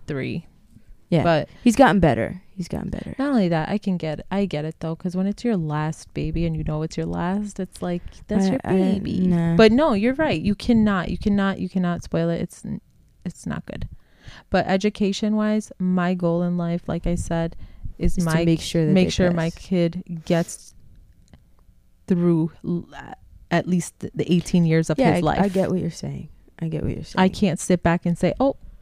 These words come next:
Speaker 2: Okay.
Speaker 1: I can't sit back and say, "Oh, you're gonna fail." Like,
Speaker 2: Yeah.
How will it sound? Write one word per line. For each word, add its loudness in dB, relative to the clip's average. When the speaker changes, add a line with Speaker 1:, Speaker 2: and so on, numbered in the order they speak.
Speaker 2:
Okay. -18
Speaker 1:
I -4
can't -8
sit -10
back -8
and -8
say, -10
"Oh, -4
you're -4
gonna -2
fail." -6
Like, 0
Speaker 2:
Yeah. -16